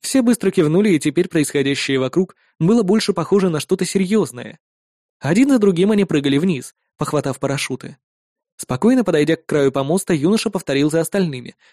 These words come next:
и полетел вниз. Только вот парашюта у него не было. Как ни странно, это был первый подобный опыт в жизни Винтера. Тем более без парашюта, но это все равно никак его не волновало.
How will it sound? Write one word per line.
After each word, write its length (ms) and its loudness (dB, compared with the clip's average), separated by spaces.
и 100 0
полетел 380 2
вниз. 380 -8
Только 260 0
вот 160 0
парашюта 440 -2
у 80 -2
него 200 -4
не 180 -6
было. 260 -12
Как 180 -2
ни 60 4
странно, 380 0
это 160 2
был 160 4
первый 420 2
подобный 480 -2
опыт 260 0
в 60 -4
жизни 300 -8
Винтера. 480 -8
Тем 200 0
более 260 4
без 180 0
парашюта, 600 -4
но 180 2
это 120 0
все 160 -2
равно 220 2
никак 360 -2
его 160 2
не 100 -2
волновало. 600 -4